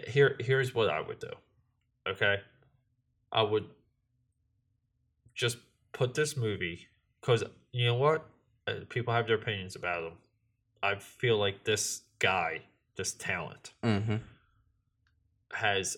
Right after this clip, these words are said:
Speaker 1: a, a community around him in Hollywood that helps him make movies.
Speaker 2: Right.
Speaker 1: He,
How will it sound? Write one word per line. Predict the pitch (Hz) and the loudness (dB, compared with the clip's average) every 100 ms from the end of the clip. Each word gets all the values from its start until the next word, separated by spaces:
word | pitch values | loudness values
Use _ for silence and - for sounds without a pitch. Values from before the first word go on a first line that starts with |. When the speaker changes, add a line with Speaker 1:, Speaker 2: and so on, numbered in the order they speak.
| - | 0
Speaker 1:
a, | 101 98 95 92 87 - _ _ _ _ _ - | 0 2 -2 -4 -8 -14 _ _ _ _ _ -8
a | 107 | -8
community | - 107 110 113 117 113 104 | -6 -8 -6 -4 -4 0 0
around | 95 95 87 | 0 -4 -4
him | 82 85 | -8 -8
in | |
Hollywood | 85 87 80 71 73 78 | -6 -4 -4 -6 -10 -10
that | 80 78 | -8 -8
helps | - 78 - | -6 -8 -10
him | 71 | -14
make | 73 69 - | -16 -18 -18
movies. | 50 - - - _ - | -18 -18 -18 -18 _ -4
Speaker 2:
Right. | 104 101 - - _ _ _ _ _ _ _ | 2 2 2 -12 _ _ _ _ _ _ _
Speaker 1:
He, | - 107 98 95 - | -4 -2 -2 -4 -10